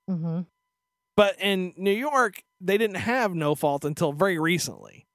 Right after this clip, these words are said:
Speaker 2: So you had to prove why you were getting a divorce. You had to, I mean, both people had to agree. There was a, there was reasons for it.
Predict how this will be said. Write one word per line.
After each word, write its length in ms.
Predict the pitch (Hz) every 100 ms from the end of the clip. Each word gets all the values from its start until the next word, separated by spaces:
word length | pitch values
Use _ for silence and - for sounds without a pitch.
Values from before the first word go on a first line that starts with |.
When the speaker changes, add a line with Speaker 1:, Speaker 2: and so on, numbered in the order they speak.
| _ _ _ _ -
Speaker 2:
So 80 | 214
you 160 | 220
had 180 | 247 233
to 60 | 180
prove 540 | - - 254 240 196
why 200 | 156 160
you 180 | 175 170
were 80 | 160
getting 260 | 156 147 135
a 60 |
divorce. 380 | 123 147 190 -
You 60 | 151
had 100 | 147
to, 160 | 139 123
I 60 |
mean, 140 | 143 135
both 220 | 151 151
people 220 | 175 143
had 160 | 131 113
to 100 | 104
agree. 480 | 104 180 202 190 180
There 140 | 156
was 140 | 139
a, 140 | 131 95
there 120 | 123
was 160 | 127 120
reasons 560 | 107 170 190 185 180
for 280 | - 185 175
it. 100 | 165